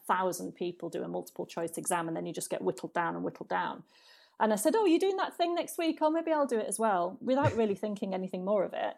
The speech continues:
Speaker 1: And then I just kept getting through the different stages.
Speaker 2: <laughs>
Speaker 1: And it was a sort of a surprise to me as it was to anybody else. Um, and I do think whenever people ask me, you know, "How did you get into the Foreign Office? What's the secret?" And I always say, I, for me, I think it was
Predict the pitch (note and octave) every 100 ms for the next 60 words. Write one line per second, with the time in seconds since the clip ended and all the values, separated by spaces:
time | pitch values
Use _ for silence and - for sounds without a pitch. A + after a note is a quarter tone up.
0 | - G#3 G#3 G#3 G3+ A#3 - - C#4 B3+
1 | - A3+ - B3+ B3+ C4 G3+ D4 - B3+
2 | - - G4+ G4 A3+ F#3+ - - - -
3 | - - A#3 A#3+ B3 B3+ B3+ C#4+ B3+ -
4 | - C#4 B3+ B3+ - B3+ G3+ F#3+ - G#3
5 | - G3 F#3+ G3 G#3+ G#3+ F3 - - -
6 | _ - G#3 G3+ G3+ G3+ - A#3 A3+ A3+
7 | D4 D4+ - G3 F#3 G#3 A#3 A#3+ A3 B3+
8 | A3+ - G#3 G3+ - F#3+ E3+ E3+ - -
9 | G#3 F3+ D#3+ B3+ C#4 A#3 A3 - G3+ F#3+
10 | - G3 F#3+ - - - B3+ - G#3+ -
11 | A3 - - - _ _ _ - G#3 A3
12 | C#4+ C4 - A#3 G#3 G#3 G#3 G3+ - B3+
13 | C4+ B3+ A3+ G#3 G#3 G#3+ G3 F3+